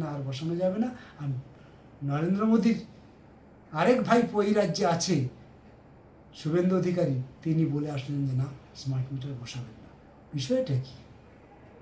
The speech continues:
কি করতে চাইছে তারা? শুভেন্দু অধিকারী সন্দেশখালি গেল, পিছনে পকেটে করে নিয়ে চলে গেল সিবিআই, তাদেরকে পাঠিয়ে দিল তদন্ত করার জন্য। কোনো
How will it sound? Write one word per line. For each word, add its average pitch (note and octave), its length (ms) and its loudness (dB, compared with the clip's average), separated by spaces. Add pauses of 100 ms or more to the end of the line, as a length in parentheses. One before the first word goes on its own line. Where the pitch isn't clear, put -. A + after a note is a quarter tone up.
কি A#3+ 100 -4 (120)
করতে F#3+ 300 -2
চাইছে C4 240 4 (100)
তারা? B2+ 200 -4 (1000)
শুভেন্দু A3 420 4
অধিকারী B3+ 300 4 (100)
সন্দেশখালি B3 560 2
গেল, C4+ 100 10 (560)
পিছনে A3+ 380 2 (120)
পকেটে A3+ 420 0
করে G#3+ 140 2 (720)
নিয়ে G3 180 2 (100)
চলে G3 220 2
গেল G3+ 100 2 (420)
সিবিআই, A3+ 440 2 (880)
তাদেরকে G3 400 0
পাঠিয়ে F#3+ 320 0
দিল A3 80 0 (120)
তদন্ত G#3+ 280 -2 (100)
করার G#3+ 260 -2
জন্য। G3+ 140 -2 (140)
কোনো G3 140 -4